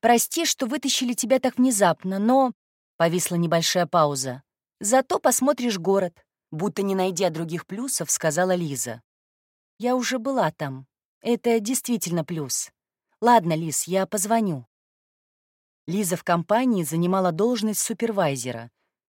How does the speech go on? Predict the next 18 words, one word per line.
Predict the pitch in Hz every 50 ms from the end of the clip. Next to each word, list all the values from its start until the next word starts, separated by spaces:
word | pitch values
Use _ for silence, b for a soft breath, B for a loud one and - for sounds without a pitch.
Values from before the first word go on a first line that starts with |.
| _
но | - 196
буквально | 208 190 226 - 202 214 226 226 220 214 196
вчера | - - - 220 208 233 285
ещё | 311 294 247 - - - 165 156
была | 151 170 180 196 214 220
на | 214 196
должности | 185 180 220 247 240 - 233 220 - - 233
переводчика, | - - 226 202 208 190 254 294 - - - 226 - 196
как | - - 208 - 240
и |
Софи. | - - 247 247 233 - - 156 139 120 120 _ _ _ _ _ _ _ _ _ _ _ _ _ -
Обычно | - 156 160 233 247 - - 247 214
она | 202 202 196
работала | 190 190 180 226 240 - 220 208 190
с | -
представителями | - - 190 - - - 196 185 190 240 240 - 233 214 208 208 208
этой | 202 - 220
компании. | - - 226 226 - - 175 147 135 127 120 117 110 110 120 120